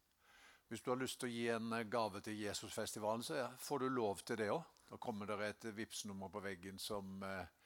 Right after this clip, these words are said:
ser ut, eh, sånn som det. Men før du går ned, så må jeg jo bare, eh, si, eh, jeg har lyst til å stille et spørsmål. Og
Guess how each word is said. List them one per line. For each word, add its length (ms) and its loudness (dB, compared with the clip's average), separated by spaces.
ser 300 -2
ut, 480 -4
eh, 160 0
sånn 240 -4
som 180 -6
det. 200 -2
Men 140 2
før 180 8
du 80 6
går 180 6
ned, 240 6
så 100 -4
må 100 6
jeg 120 10
jo 100 6
bare, 240 8
eh, 260 0
si, 400 4
eh, 340 4
jeg 440 -2
har 120 0
lyst 180 -2
til 60 0
å 40 0
stille 200 0
et 60 0
spørsmål. 480 0
Og 180 0